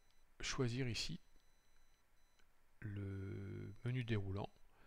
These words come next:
et on a vu que c'était une tolérance de zéro moins deux. Donc là ça va être une tolérance bilatérale. On va mettre la valeur positive qui est de zéro et la valeur négative, l'écart inférieur,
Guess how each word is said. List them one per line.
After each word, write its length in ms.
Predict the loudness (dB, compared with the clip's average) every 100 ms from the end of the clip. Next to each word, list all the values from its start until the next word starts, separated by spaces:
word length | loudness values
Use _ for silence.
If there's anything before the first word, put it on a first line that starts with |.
| -18 -18 -18 -18 -18 -16 -4 2
et 120 | 2
on 240 | 4 4
a 60 | 4
vu 160 | 2
que 160 | 0 0
c'était 300 | 0 2 2
une 100 | 4
tolérance 480 | 4 4 4 4 2
de 100 | 2
zéro 300 | 4 6 6
moins 220 | 4 4
deux. 160 | 2 -4 -6 -4
Donc 160 | 2 4
là 100 | 6
ça 140 | 6
va 80 | 6
être 160 | 2
une 240 | -2 -4 0
tolérance 640 | 4 6 4 4 0 -2 -8 -14 -10 0
bilatérale. 840 | 4 8 8 6 4 6 4 2 -4 -12 -14 -16 -18 -20 -16 -14 -10 0
On 80 | 4
va 100 | 6
mettre 200 | 6 8
la 60 |
valeur 240 | 8 8 6
positive 500 | 4 2 2 0 0
qui 120 | -4
est 60 |
de 40 | 0
zéro 400 | 4 4 4 2 -2 2
et 40 |
la 80 | 4
valeur 200 | 6 4
négative, 680 | 4 4 2 2 2 2 0 -4 0
l'écart 260 | 4 6 6
inférieur, 440 | 6 4 4 4